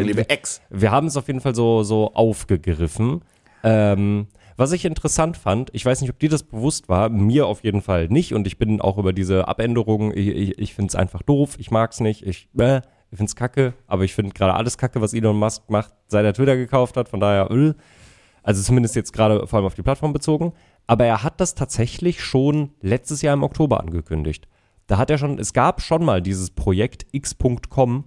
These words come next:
Speaker 1: ganz früh in den zweitausendern, da wollte der das schon mal machen, äh, und quasi eine Social-Media-Plattform erschaffen, die alles in sich vereint. Also genau das, was eigentlich immer Kacke ist. Eine App, die alles kann.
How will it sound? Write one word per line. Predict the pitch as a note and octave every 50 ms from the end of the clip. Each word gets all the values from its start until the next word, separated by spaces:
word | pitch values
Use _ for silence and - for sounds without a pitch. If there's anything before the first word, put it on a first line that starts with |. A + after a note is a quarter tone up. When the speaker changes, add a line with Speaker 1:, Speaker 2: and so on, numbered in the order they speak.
| _ _
Speaker 1:
ganz | - A#2 C3 D3+ - -
früh | - - - C#3+ C3
in | A2+ G2+
den | G2 G2 F2+
zweitausendern, | - - F#2+ G2 - A2+ B2+ D#3 D#3+ C3 G#2+ E2+ E2 E2 F#2 B2 D3 -
da | - G2 E2
wollte | A2 A#2+ D#3+ D#3+ D#3+ C#3+
der | A#2 A#2 G#2
das | F#2+ F2+ -
schon | - D3 D3+ D#3
mal | C#3 G2 E2
machen, | D#2+ D#2 D2+ - A2+ B2 D#3 F3+ - _ _ _ _ _ _ _ _ _ -
äh, | A2 G#2+ G#2+ G#2+
und | G2+ - G#2 A2 G#2+ - -
quasi | - G2 G#2+ B2+ C3+ -
eine | - G#2+ G2+ G#2 G2+ F#2+
Social-Media-Plattform | F2+ - A#2+ A#2 - A2+ B2 C3+ F3 E3+ - E3 D#3+ - - - - -
erschaffen, | D#3 - - D#3 D#3 - F3 F3 G3 G3+ _ _ _ _ _
die | - A#2 A#2+ B2 B2 A#2 - _ _ _ _ -
alles | - D3 D3 C#3+ C3 -
in | C3 A#2+ A2+
sich | A2+ - -
vereint. | - A#2 - - E2+ D#2 D2+ - -
Also | - A2+ A#2 B2
genau | B2+ C3+ D3 D3 E3+ D#3+
das, | D3 C#3 C3+ - -
was | A2+ A2 - - - _ -
eigentlich | - A2+ A#2+ B2 A#2 - A2 -
immer | A2+ A2+ A2 G#2
Kacke | - G#2+ - - E2+
ist. | D#2 D2+ - - _ _ _ -
Eine | A#2+ C3+ D3+ D#3+ C3+
App, | G#2+ A#2+ A2 - - -
die | A2+ A#2 -
alles | - F#2 E2 D2 - -
kann. | - D2+ D2